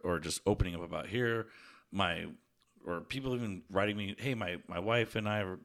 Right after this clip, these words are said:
are struggling." I love that stuff. So I'm glad that we can kind of, you know, be open and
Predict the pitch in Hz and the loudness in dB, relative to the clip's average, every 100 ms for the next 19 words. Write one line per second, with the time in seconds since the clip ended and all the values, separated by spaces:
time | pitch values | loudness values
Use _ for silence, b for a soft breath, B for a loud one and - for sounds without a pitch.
0 | - - 82 - 147 139 143 139 B B | -16 -10 -6 2 2 2 0 -2 B B
1 | B B B B 156 135 185 104 76 - | B B B B 0 2 2 0 -4 -4
2 | 69 - - _ - 104 113 95 143 117 | -6 -6 -16 _ -4 0 2 8 8 8
3 | 78 87 90 80 78 - _ _ - 92 | 2 0 0 -2 -8 -14 _ _ -2 -2
4 | 80 - _ - 95 78 - 87 - 92 | -4 -14 _ -6 -6 -6 -2 -2 4 4
5 | 110 92 85 87 | 6 2 0 -2